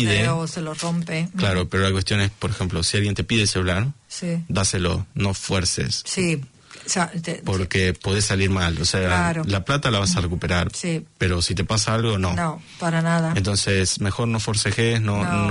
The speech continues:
Speaker 1: no discutas,
Speaker 2: Ujú.
Speaker 1: eh,
Speaker 2: Ujú.
Speaker 1: porque no sabes en qué estado puede estar
Speaker 2: Sí.
Speaker 1: esa persona.
Speaker 2: Claro.
Speaker 1: Y bueno, la gente se
Speaker 2: Sí.
Speaker 1: vive con medio miedo,
Speaker 2: Mm.
Speaker 1: pero bueno,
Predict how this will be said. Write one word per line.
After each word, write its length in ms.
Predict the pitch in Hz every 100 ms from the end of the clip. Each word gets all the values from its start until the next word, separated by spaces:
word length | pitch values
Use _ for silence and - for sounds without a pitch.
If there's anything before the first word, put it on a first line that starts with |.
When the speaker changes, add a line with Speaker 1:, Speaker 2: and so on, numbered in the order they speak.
| 104
Speaker 1:
no 80 | 104
discutas, 680 | 92 - 123 117 117 - -
Speaker 2:
Ujú. 320 | 185 170 180 175 - -
Speaker 1:
eh, 480 | 95 95 92 90 87
Speaker 2:
Ujú. 100 | 87
Speaker 1:
porque 320 | 90 90 92
no 260 | 95 98 101
sabes 280 | 104 110 101
en 80 |
qué 100 | 90
estado 300 | 90 - 82
puede 160 | - -
estar 140 | -
Speaker 2:
Sí. 40 | 85
Speaker 1:
esa 140 | -
persona. 360 | - - - 110 -
Speaker 2:
Claro. 340 | 180 165 151 170 - - - -
Speaker 1:
Y 60 |
bueno, 280 | 113 113 107
la 160 | 104 104
gente 360 | 127 127 123
se 160 | 110 104
Speaker 2:
Sí. 140 | 104
Speaker 1:
vive 140 | 98 101
con 120 | 104
medio 220 | 113 117 -
miedo, 440 | 113 123 123 143 147 -
Speaker 2:
Mm. 200 | 190 180
Speaker 1:
pero 220 | 104 170
bueno, 320 | - 127 120